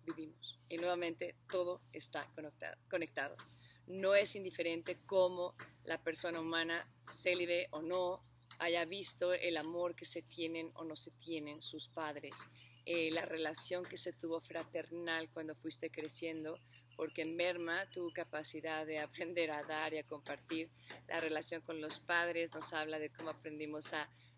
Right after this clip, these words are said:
recibir, y si recibimos y nos quedamos con tanque lleno,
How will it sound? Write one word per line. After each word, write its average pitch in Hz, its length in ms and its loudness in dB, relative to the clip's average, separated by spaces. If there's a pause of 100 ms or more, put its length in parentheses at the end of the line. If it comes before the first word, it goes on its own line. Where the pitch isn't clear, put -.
recibir, 165 720 0
y 175 60 -4
si 160 160 0
recibimos 175 760 -2
y 165 120 -6
nos 156 140 -4
quedamos 156 280 -4
con 156 140 -6
tanque 165 360 -4
lleno, 185 360 0